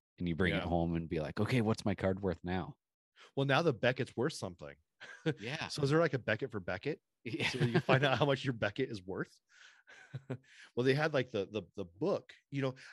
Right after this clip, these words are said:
Speaker 2: I think you can still buy the original Beckett up to when they went digital. So
Speaker 1: I
Speaker 2: all the
Speaker 1: think,
Speaker 2: c-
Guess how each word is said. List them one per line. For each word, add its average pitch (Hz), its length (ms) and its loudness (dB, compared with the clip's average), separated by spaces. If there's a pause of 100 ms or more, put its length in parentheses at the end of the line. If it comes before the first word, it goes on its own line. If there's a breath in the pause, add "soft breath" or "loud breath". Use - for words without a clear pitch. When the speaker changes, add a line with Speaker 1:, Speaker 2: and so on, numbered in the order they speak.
Speaker 2:
I 147 80 -2
think 233 160 -6
you 226 60 -10
can 180 60 -8
still 165 240 -6
buy 113 360 -2
the 113 160 -4
original 101 480 -6 (140)
Beckett 104 460 -4 (240)
up 110 240 -8
to 101 180 -4
when 92 180 -8
they 90 120 -8
went 90 240 -10 (260)
digital. 82 480 -8 (400 soft breath)
So 110 180 -8
Speaker 1:
I 117 80 2
Speaker 2:
all 120 100 2
the 180 100 2
Speaker 1:
think, 190 60 -6
Speaker 2:
c- 208 60 -2